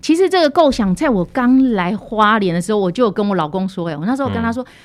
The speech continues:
Speaker 1: “哎，我好想开一个F B的粉丝。”那时候还没有，大家没那么流行F B。我说：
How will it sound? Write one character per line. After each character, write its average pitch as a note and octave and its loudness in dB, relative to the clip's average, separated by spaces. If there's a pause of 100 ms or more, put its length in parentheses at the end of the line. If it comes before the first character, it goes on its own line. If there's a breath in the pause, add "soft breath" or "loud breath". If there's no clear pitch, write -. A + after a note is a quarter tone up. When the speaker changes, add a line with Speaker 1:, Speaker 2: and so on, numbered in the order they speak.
(240 loud breath)
Speaker 1:
“哎， - -2
我 C#4 -2
好 F4+ -2
想 D4 -4
开 C#4+ -8
一 D4+ -6
个 C4 -6
F B3 -10
B B3+ -6
的 A3 -4
粉 E3+ -6
丝。” F3 -10
那 B3 -4
时 C4+ -8
候 C#4 -6
还 G#3+ -4
没 G#3 0
有， A3+ 0
大 A#3+ -4
家 G#3+ 0
没 A3+ 2
那 G3 -2
么 G3+ -2
流 F3 -4
行 E3+ -8
F E3 -10
B。 E3 -6
我 D#3+ -6
说： C4 -6